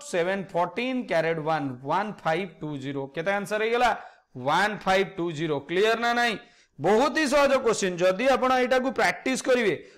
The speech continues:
ମୁଁ କହୁଛି ଆପଣ ମ୍ୟାଥକୁ ରେଗୁଲାର ପ୍ରାକ୍ଟିସ କରନ୍ତୁ. ରେଗୁଲାର ପ୍ରାକ୍ଟିସ କଲେ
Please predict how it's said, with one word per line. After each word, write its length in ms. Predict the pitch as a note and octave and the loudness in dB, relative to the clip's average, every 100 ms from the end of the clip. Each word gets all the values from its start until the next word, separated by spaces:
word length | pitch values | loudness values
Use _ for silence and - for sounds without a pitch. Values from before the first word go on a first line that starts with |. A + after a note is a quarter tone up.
| _ D#3+ | _ -4
ମୁଁ 200 | A#3+ C4+ | -2 2
କହୁଛି 280 | C#4 C#4 | 2 4
ଆପଣ 320 | C#4 A#3+ C4+ C4+ | 2 4 4 4
ମ୍ୟାଥକୁ 600 | A3 G#3+ C4 - C#4 C#4 | 2 2 2 0 0 4
ରେଗୁଲାର 640 | A3+ A3 G3+ C4+ C#4 C#4 | 4 4 0 2 4 4
ପ୍ରାକ୍ଟିସ 480 | B3 A#3 A#3 B3+ G3 | 2 0 0 -2 2
କରନ୍ତୁ. 440 | A#3+ G3+ C#3+ D3 | 2 2 -2 0
ରେଗୁଲାର 540 | F3+ G#3 G#3+ C4+ C#4+ | 2 0 0 2 2
ପ୍ରାକ୍ଟିସ 420 | C#4 C4 B3+ C#4 - | 4 0 0 -2 0
କଲେ 440 | C4+ A#3+ A3+ | 2 4 4